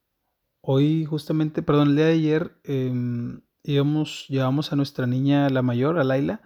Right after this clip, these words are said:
al oftalmólogo, porque notábamos que se acercaba mucho a las pantallas cuando quería ver algo más así como más específicamente,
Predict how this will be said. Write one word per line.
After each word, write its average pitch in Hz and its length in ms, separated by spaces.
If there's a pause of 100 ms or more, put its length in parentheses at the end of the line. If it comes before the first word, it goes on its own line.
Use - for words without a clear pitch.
(380)
al 131 180
oftalmólogo, 151 720 (880)
porque 127 1120 (720)
notábamos 151 640
que 135 540 (500)
se 143 120
acercaba 135 400
mucho 160 260
a - 20
las 160 120
pantallas 147 580
cuando 127 440
quería 135 300
ver 143 160
algo 143 440
más 135 260
así 143 160
como 147 220
más 135 300
específicamente, 143 960